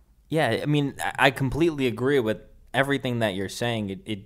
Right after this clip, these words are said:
it just seems like everything that we're being forced to do from the government is actually making it worse, like you said. And that, that is, I mean, uh, when you go out,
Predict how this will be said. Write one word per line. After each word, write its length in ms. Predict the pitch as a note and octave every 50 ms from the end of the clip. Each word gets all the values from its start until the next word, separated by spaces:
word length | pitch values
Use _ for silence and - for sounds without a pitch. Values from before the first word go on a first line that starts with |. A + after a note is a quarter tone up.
| - - - -
it 140 | A2+ A2
just 240 | G2+ A#2+ A#2 A2+ -
seems 240 | - C3 A#2+ A2+ A2
like 180 | A#2 A2+ - -
everything 500 | - - A#2 A#2 A#2 A#2 A2 B2 A2+ A2+
that 200 | A2+ A2 G#2 - F#2 F#2+
we're 220 | - A#2 A#2 A2+
being 240 | G#2 G#2+ A2+ A2 G#2+
forced 380 | G#2 - - A#2 A2 G#2 - -
to 80 | -
do 180 | G2+ A2 A2+ G#2
from 160 | - - A2
the 100 | G2+ G2
government 480 | F#2 G#2+ G#2+ A2 G#2+ G#2+ G2+ F#2+ F#2+ F#2+
is 140 | F#2+ F#2 G#2+
actually 400 | G#2 F#2+ G2 - - G#2 G2 G2
making 380 | G2 G2 F#2+ F#2 - - F#2
it 80 | F#2 F#2
worse, 340 | F#2+ A#2+ B2 A2 G#2 - -
like 180 | F#2+ F2+ -
you 100 | G2 F#2
said. 440 | E2+ - - A#2+ B2 A2+ G2+ G#2+ - - - - - - - - _ _ _
And 400 | - G#2+ G2+ G2 F#2+ F#2+ F#2+ - - - _ _ _ _ _ _ _ _ _ _ _ _ _ _ _ _
that, 260 | G#2+ A2+ A2 G#2 F#2 -
that 160 | A#2+ A#2 A#2+
is, 380 | D3+ E3 C3+ G#2+ - - - - - - _
I 60 | -
mean, 260 | A#2+ A#2+ A#2 A#2 A2+ -
uh, 120 | - B2 B2
when 220 | A#2 B2+ B2+ B2+
you 280 | B2+ B2 A#2+ A2+ A2+ - - C3 B2 A#2+
go 200 | D3 D3+ D#3 D#3
out, 360 | D#3 D#3+ D3+ C#3 - -